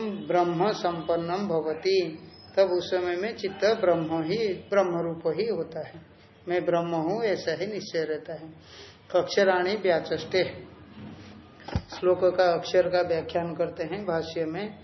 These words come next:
यथोक्तेन उपायेन निगृहीतं चित्तं यदा सुषुप्ते न लीयते न च पुनर्विषयेषु विक्षिप्यते, अनिंगनम अचलम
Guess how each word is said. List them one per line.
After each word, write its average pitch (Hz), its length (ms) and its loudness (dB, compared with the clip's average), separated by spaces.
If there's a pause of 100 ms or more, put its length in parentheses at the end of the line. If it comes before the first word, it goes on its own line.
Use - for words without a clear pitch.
(420)
यथोक्तेन 196 720 2
उपायेन 180 760 4 (160)
निगृहीतं 175 880 -2
चित्तं 185 500 -2 (640)
यदा 180 340 6
सुषुप्ते 190 680 -2
न 180 240 0 (100)
लीयते 180 580 4
न 175 340 0
च 185 220 2
पुनर्विषयेषु 180 1080 -2
विक्षिप्यते, 180 840 -2 (880)
अनिंगनम 196 720 4 (260)
अचलम 175 520 2